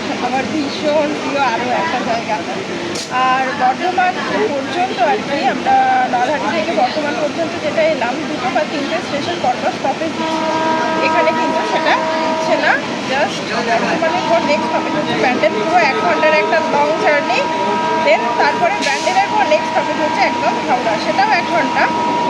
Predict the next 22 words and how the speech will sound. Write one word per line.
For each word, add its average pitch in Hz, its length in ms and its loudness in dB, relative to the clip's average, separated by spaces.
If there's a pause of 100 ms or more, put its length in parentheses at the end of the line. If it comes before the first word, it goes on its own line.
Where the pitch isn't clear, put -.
(240)
কিন্তু - 280 0 (220)
সমস্যা 330 340 2
হচ্ছে - 240 0
হাওড়া 285 380 4
ওই 330 160 0
লিলুয়া 277 400 2
ছাড়লে 277 380 0
তো 381 40 2 (100)
জানেন 262 240 2 (100)
যা 240 80 2 (180)
ঝোলানো 294 500 2 (160)
ঝোলায় 302 420 2
ট্রেন 269 300 0
আর - 160 0
কি। - 100 -2 (1120)
যাই - 200 4
হোক, 330 160 4
এবার 294 200 2
কিছু - 160 0 (120)
খেতে 349 340 2
হবে, 311 260 4 (320)
খিদে 320 240 2